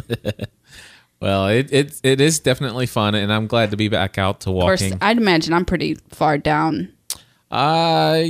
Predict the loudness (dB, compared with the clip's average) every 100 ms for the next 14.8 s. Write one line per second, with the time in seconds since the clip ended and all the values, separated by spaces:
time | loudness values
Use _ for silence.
0 | -4 -8 -2 0 2 0 -2 -4 -2 0
1 | 2 4 4 2 0 0 0 0 0 0
2 | 0 0 -2 0 0 0 0 0 2 0
3 | 2 2 0 -2 -4 -2 0 2 2 2
4 | 0 -2 0 0 -2 -4 -4 -4 -8 -4
5 | -4 -4 -6 -4 -4 -4 -8 -10 _ _
6 | _ -6 -2 -2 0 2 4 4 4 2
7 | -2 -2 0 0 -2 -2 -2 -2 -4 -6
8 | -4 -4 -2 -2 -6 -14 _ _ _ _
9 | -20 _ _ 0 4 4 2 0 -2 0
10 | 2 4 4 2 0 -4 -4 -4 -2 -2
11 | 0 0 0 -4 -6 -6 -6 -4 -2 -2
12 | -6 -6 -4 -4 -4 -4 -6 -4 -8 -8
13 | -8 -8 -2 0 2 0 -4 -8 _ _
14 | _ _ _ _ -4 0 2